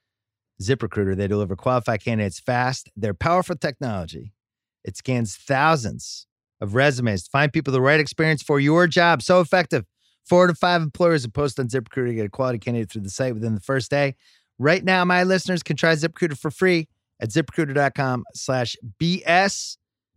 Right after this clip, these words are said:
Meanwhile, now that the new year is here and we're deep into it, it's time to deal with all that stuff you never use. Sell it on Mercari. Mercari, the selling app that makes it fast and easy to sell almost anything. Take a few pics,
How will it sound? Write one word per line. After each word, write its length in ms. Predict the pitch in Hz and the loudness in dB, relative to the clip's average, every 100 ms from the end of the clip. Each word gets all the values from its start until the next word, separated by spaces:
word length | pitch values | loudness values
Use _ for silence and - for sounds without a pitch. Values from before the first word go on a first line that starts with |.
| _ | _
Meanwhile, 640 | 139 202 247 180 135 92 85 - _ _ _ _ _ - | 2 4 6 6 4 0 -8 -20 _ _ _ _ _ 0
now 200 | 131 147 | 2 4
that 200 | 147 123 | 2 2
the 80 | |
new 160 | 131 147 | 2 2
year 520 | 156 156 151 151 139 - | 4 4 4 2 -2 -4
is 200 | 127 107 | -2 -2
here 480 | - 170 165 170 165 - | -2 0 2 2 -2 -6
and 340 | 117 107 95 - | -4 -2 -4 -6
we're 200 | 110 104 | -8 -8
deep 360 | 82 156 156 | -4 -4 -2
into 280 | 160 151 165 | -2 -2 0
it, 180 | 165 - - | 0 -2 -10
it's 120 | - | -4
time 220 | 143 143 | -2 0
to 60 | 131 | 0
deal 160 | 143 | 0
with 100 | 127 | 0
all 140 | 123 131 | 0 0
that 180 | 131 | -2
stuff 280 | - 135 120 | -2 -4 -2
you 60 | 117 | -2
never 240 | 127 120 | -2 0
use. 260 | 123 123 107 | -2 -2 -4
Sell 300 | - 170 160 | 0 2 2
it 140 | 98 _ _ _ _ | -2 _ _ _ _
on 180 | 123 131 | -2 0
Mercari. 460 | 139 139 165 160 147 | 0 0 0 2 2
Mercari, 380 | 139 156 151 123 | 0 0 0 0
the 80 | |
selling 340 | 117 143 139 127 | -4 -2 0 0
app 220 | 120 110 _ _ _ _ _ _ _ - | 0 -2 _ _ _ _ _ _ _ -6
that 100 | 123 | -2
makes 180 | 113 - | -2 -4
it 120 | 117 | -2
fast 320 | 156 151 - | 2 2 0
and 80 | 127 | -4
easy 180 | 120 117 | -2 -2
to 80 | 110 | -4
sell 240 | 135 123 | -4 -2
almost 320 | 135 139 - | -2 -4 -2
anything. 320 | 131 120 123 | -2 -2 -4
Take 180 | 117 107 | -6 -8
a 40 | 95 | -8
few 160 | 147 | -10
pics, 420 | 120 139 - - | -2 -2 -2 -14